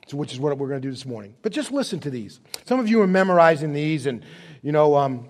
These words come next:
I'm, I'm struggling 'cause I've memorized some of this passage in the New American Standard Version, you know, which instead of reading, "Love mustn't be without hypocrisy, detest evil," mi-,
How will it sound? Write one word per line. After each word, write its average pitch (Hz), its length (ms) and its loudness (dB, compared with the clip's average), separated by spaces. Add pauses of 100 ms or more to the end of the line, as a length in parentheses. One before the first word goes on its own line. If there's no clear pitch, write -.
I'm, 180 180 0
I'm 180 180 2
struggling 185 500 4
'cause 143 140 -4
I've 175 160 6
memorized 170 460 4
some 190 160 2
of 165 60 -2
this 156 120 -4
passage 151 600 0
in 135 300 -8 (380)
the 143 80 -4
New 175 200 2
American 165 360 0
Standard 202 400 0
Version, 143 480 -4 (400)
you 139 100 -4
know, 147 120 4
which 147 320 0
instead 165 260 0
of 156 80 0
reading, 156 240 0
"Love 151 220 2
mustn't 147 400 -4
be 147 80 -6
without 143 320 0
hypocrisy, 143 720 -2
detest 127 480 -4
evil," 143 240 -4
mi-, 139 120 -6